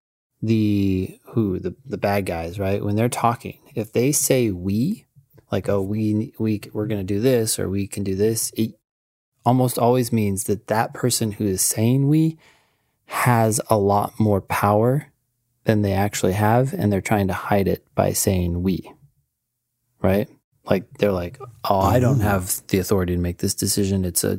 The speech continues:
Speaker 1: group decision." And so they're, they're, they're, like, unloading power and distributing it to others through their language to hide the fact that they're in control. And that people who lack power often say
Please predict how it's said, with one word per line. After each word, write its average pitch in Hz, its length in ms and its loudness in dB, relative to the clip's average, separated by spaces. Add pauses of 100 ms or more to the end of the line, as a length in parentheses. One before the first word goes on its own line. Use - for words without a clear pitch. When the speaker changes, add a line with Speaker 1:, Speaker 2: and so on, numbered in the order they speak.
(100)
Speaker 1:
group 143 300 2
decision." 110 600 -2
And 107 100 0
so - 140 2
they're, 95 320 0
they're, 110 240 2 (400)
they're, 104 200 2 (840)
like, 104 300 2
unloading 110 640 2
power 92 360 2
and 92 160 -2
distributing 104 640 2
it 87 140 0
to 104 140 2
others 98 360 2
through 101 140 0
their 90 120 0
language 87 460 -6 (880)
to - 100 -2
hide 104 320 4
the 87 80 0
fact 90 260 2
that 92 140 -2
they're 90 180 2
in 87 120 -2
control. 87 520 0 (220)
And 117 180 4
that - 120 -4
people 123 420 4
who 98 600 2 (640)
lack 131 320 2
power - 420 2
often 196 300 2
say 175 280 2